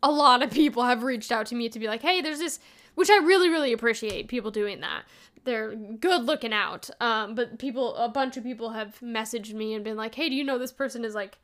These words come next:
<laughs> stealing your content and your identity and trying to scam people?" And I do know that. I am aware of that, unfortunately.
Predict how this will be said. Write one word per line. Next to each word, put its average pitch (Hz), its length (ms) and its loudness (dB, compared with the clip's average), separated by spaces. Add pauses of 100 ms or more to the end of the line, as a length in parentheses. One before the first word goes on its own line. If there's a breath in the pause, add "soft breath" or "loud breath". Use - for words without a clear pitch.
<laughs> - 160 -20
stealing 285 640 0
your 254 100 0
content 233 440 -4
and 214 80 -8
your 220 140 -4
identity 214 540 -6
and 214 100 -6
trying 220 180 -8
to 214 60 -12
scam 214 340 -8
people?" 214 460 -8 (640 loud breath)
And 285 160 2
I 349 120 8
do 370 280 8
know 294 240 6
that. 202 220 0
I 220 140 2
am 320 260 0
aware 285 300 2
of 240 80 -2
that, 240 180 0
unfortunately. 254 1080 -4